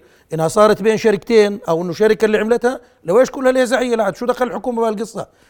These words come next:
إذا قضية شركة بدها تستثمرها، لو إيش بدنا كلها؟ هذا واحد. اثنين، يعني إحنا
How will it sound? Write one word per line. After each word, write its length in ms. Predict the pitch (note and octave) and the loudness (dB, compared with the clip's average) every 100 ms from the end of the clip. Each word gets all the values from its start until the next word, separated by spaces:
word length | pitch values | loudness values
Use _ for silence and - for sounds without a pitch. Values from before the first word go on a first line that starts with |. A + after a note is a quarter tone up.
| _ | _
إذا 120 | D#3 E3 | -6 -2
قضية 300 | G3 A3+ G#3 | 0 0 2
شركة 340 | A#3+ A#3+ A#3 | 4 4 2
بدها 120 | G3+ | -2
تستثمرها، 500 | - - F#3+ A3+ G#3 | -4 -4 -2 0 2
لو 100 | G#3 | 2
إيش 120 | A#3+ A#3 | 2 -2
بدنا 160 | A3 | -4
كلها؟ 260 | A3+ G#3+ F#3 _ _ | -2 -2 -4 _ _
هذا 200 | A3+ A#3 | 0 2
واحد. 280 | F#3 D#3 - - | 2 -2 -8 -14
اثنين، 320 | B3 B3+ D3 - _ _ _ _ | -6 -4 -4 -10 _ _ _ _
يعني 460 | A3 C#4+ A3+ G3+ B3+ | -4 -2 -2 -2 -2
إحنا 380 | - B3+ B3 | -2 -4 -6